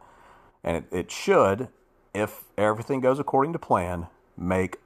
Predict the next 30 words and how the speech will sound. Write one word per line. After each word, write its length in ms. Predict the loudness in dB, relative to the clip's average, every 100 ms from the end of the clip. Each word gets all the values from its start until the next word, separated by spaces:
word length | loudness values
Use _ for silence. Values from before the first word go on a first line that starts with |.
| _ -8
me 160 | -6 -2
talking 460 | 4 4 2 -10
to 120 | -8
you 400 | -4 -2 -2 -4 -8 _ _ _ _ _ 0
on 80 | 2
a 20 |
much 240 | 2 0 0
more 160 | 0
regular, 380 | 2 0 0 -2
frequent 420 | -2 -8 -6 0
basis. 360 | 2 0 -4 -10
So, 600 | 0 4 4 2 -2 -6
yay 760 | -4 6 6 6 4 2 -2
if 120 | -8 0
you 120 | 4
like 200 | 4 2
me, 180 | -6 -4
and 220 | -6 -2
boo 560 | 0 0 0 -2 -4
if 160 | -6 -6
you 60 | 0
don't. 260 | 0 -2 -16 _ _ _ _ _ _ _ _ _ _ _ _ _ _ _ _
So 100 | 0
that's 140 | 2
what's 140 | 0 -2
been 140 | 0
going 220 | 4 6
on 140 | 6 4
here. 180 | -2
Sports, 600 | -4 2 8 8 6 -10